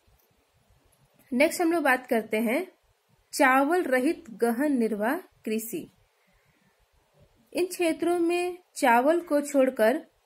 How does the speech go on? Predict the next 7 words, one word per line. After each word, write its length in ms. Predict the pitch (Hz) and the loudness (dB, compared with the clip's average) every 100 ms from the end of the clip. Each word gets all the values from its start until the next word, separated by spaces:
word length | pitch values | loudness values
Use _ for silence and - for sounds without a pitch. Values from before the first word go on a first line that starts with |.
| _ _ | _ _
मुख्य 380 | 233 277 277 311 | -2 -2 0 2
रूप 180 | 226 214 | 2 0
से 500 | - 208 214 320 - _ _ _ _ | -4 -2 0 -2 -8 _ _ _ _
गेहूं, 500 | 202 240 226 220 269 381 _ _ _ | 0 2 2 0 -2 -6 _ _ _
सोयाबीन, 840 | - - 226 214 190 208 294 - _ _ _ | -10 0 2 2 0 -2 -2 -6 _ _ _
जौ, 400 | 196 180 226 214 208 - | -18 -6 0 2 0 -6
जौ 500 | 185 185 214 254 392 | -8 2 4 4 0